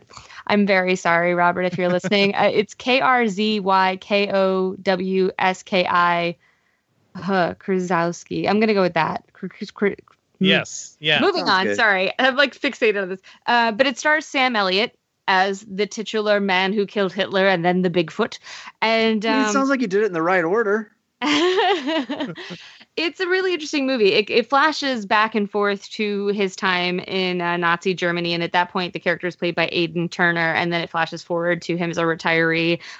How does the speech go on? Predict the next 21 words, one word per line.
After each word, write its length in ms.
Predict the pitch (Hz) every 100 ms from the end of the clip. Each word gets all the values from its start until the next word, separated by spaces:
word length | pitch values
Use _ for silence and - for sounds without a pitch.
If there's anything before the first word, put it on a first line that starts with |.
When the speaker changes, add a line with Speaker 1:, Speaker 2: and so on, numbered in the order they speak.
| -
Speaker 1:
or 80 | 175
he's 160 | 190
called 240 | - 170 160
in 100 | 156
for 140 | 170
one 180 | 160 156
last 320 | 160 156 -
job 280 | 165 151 151
where 80 | 160
he 160 | 165
needs 260 | 160 151 -
to 80 | 170
kill 240 | - -
the 140 | -
Bigfoot. 480 | - - - - - - - - - -
And, 380 | 185 180 180 180
uh, 320 | 190 180 175 - _ -
it's 160 | 302
interesting 540 | 370 320 - 214 185 175
'cause, 340 | 254 208 202 - _ _
like, 400 | 220 233 214 -